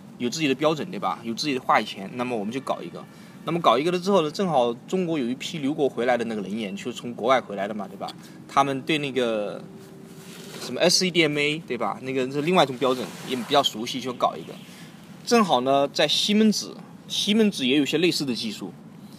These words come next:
然后就跟西门子合作。那么为什么西门子要跟那些留学人员合作呢？跟中国合作呢？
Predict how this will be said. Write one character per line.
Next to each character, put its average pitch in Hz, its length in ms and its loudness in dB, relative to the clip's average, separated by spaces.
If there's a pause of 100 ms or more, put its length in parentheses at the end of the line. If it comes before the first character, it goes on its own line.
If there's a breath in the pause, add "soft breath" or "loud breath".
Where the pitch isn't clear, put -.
(280 loud breath)
然 131 80 4
后 156 80 8
就 160 80 0
跟 156 220 0
西 - 220 0
门 214 160 4
子 110 100 -6
合 98 160 -6
作。 110 140 -4
那 165 80 2
么 214 120 4
为 254 60 2
什 240 100 2
么 202 80 4
西 - 140 0
门 233 140 2
子 160 100 2
要 143 160 6
跟 156 160 -2
那 170 100 2
些 156 140 0
留 139 140 2
学 165 120 2
人 135 120 -2
员 120 100 -2
合 110 140 -4
作 120 160 -2
呢？ 104 100 -4
跟 139 160 -2
中 165 160 -2
国 151 80 2
合 104 140 -4
作 113 160 -4
呢？ 107 120 -8